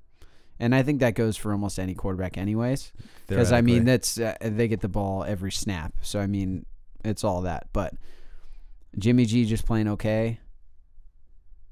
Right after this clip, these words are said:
Speaker 1: I think gets you to the Super Bowl at least.
Speaker 2: That's what I'm hoping.
Speaker 1: Against Green Bay.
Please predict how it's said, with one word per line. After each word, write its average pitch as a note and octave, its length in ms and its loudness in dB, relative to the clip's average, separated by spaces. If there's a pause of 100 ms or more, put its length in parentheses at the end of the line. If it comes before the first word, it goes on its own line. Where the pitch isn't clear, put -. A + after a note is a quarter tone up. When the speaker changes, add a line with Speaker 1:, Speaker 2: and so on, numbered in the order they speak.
Speaker 1:
I G2+ 80 -2
think G2 180 -2
gets F#2+ 220 -6
you F#2 80 -2
to F2+ 60 -4
the F2 60 -6
Super F#2 280 -8
Bowl F2 260 -10
at - 160 -10
least. - 400 -10 (1400)
Speaker 2:
That's G2 220 -4
what E3 80 2
I'm D#3+ 80 0
hoping. F#3+ 300 -2
Speaker 1:
Against G#2 240 -2
Green E2 200 -4
Bay. D2 220 -6